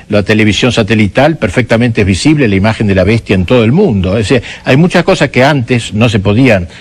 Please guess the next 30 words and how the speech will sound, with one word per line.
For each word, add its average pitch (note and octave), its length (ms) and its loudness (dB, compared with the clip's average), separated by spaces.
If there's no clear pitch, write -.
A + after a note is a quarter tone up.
este, F#2+ 300 -4
realizar E3+ 500 0
y B2+ 120 0
ahora C#3 220 2
cada D#3 180 0
vez E3 160 2
más E3+ 260 0
vemos C#3 300 0
que - 80 -4
se F#2 100 0
pueden B2+ 220 0
realizar, G2+ 340 0
y G2+ 60 2
por A#2 140 0
eso E3+ 160 0
pensamos D#3+ 440 0
que B2+ 100 0
nos E3 160 2
aproximamos A#2+ 880 -2
al G2 140 -2
fin G#2+ 160 -2
del G#2 100 -2
mundo. E2 320 -4
Pero D#3+ 300 2
dar D3+ 180 0
fecha G3 380 -2
ya D#3+ 120 -2
sería D#3 280 0
muy F3+ 200 -2
peligroso, D#3+ 760 -2